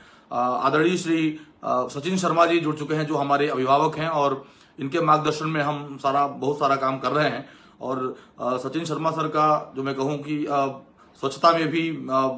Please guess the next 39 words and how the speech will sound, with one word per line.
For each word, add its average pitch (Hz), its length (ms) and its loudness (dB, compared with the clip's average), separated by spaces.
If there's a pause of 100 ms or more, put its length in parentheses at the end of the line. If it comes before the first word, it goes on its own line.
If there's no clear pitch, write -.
बड़ा 143 220 6
योगदान 131 400 0
रहा 139 140 2
है। 151 80 2
मैं 147 100 -2
उनके 143 200 -4
मार्गदर्शन 135 420 -2
में 147 160 -2
ही 156 160 0 (480)
ब्रांड 135 220 2
एम्बेसडर 135 280 -2
के 139 100 -4
रूप 135 120 -4
में 135 120 -8
कार्यरत 135 360 2
हूँ 143 120 -6
और 131 280 0 (300)
उनका 123 180 -2
समय 139 220 -2
समय 156 200 0
पे 151 140 -4
जो 147 300 0
मुझे 139 180 -4
सुझाव 143 440 2
और, 139 360 0 (360)
अ, 131 380 -2 (180)
मिलते 135 320 0
रहता 151 260 2
है 131 340 -2
या 127 80 -6
जो 135 120 -4
भी 143 100 -4
guidance 135 340 2
मुझे 156 220 -4
मिलता 143 260 0
रहता 135 260 0
है, 147 60 -2
जिससे 139 220 -4
मुझे 139 400 2